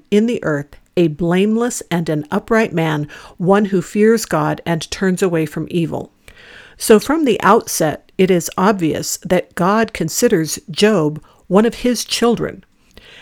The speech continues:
Yet God brings Job to Satan's attention and then lets Satan go ahead with his ideas of trying to demoralize Job, and yet God uses that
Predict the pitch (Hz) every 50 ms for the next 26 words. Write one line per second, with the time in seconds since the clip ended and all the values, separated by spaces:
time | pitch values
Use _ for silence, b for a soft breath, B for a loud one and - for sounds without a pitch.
0 | B B B B B B B - 214 202 190 - - _ - 190 214 202 196 190
1 | 190 190 185 185 190 - _ 185 160 196 196 208 220 247 262 240 - - - 185
2 | 170 165 170 170 175 190 - _ _ _ - - 311 320 294 294 - 269 254 -
3 | - 214 190 - 170 - - - 220 214 214 - 156 147 147 165 B B B B
4 | B B B B B _ 190 185 190 190 185 175 - 190 190 190 185 185 - -
5 | _ - - - 165 185 196 214 220 - - - - - - 214 196 - - 175
6 | 160 170 190 196 - - - 190 190 190 185 170 196 185 180 180 180 175 - -
7 | - 190 165 - 175 160 165 151 175 190 202 196 180 170 - - - 185 170 170
8 | 170 - _ - - 240 226 220 220 214 202 - - 196 151 190 175 170 180 185
9 | 208 226 220 202 180 165 156 156 156 151 - - - 170 165 151 151 151 165 175
10 | B B B B B B B B B B B B - 196 196 190 185 - - _
11 | _ _ _ _ _ _ _ - - - _ _ _ _ - 180 226 240 226 -
12 | - - - - 226 233 247 254 254 208 180 - 233 254 262 247 - 214 190 -
13 | - - 185 170 165 170 - -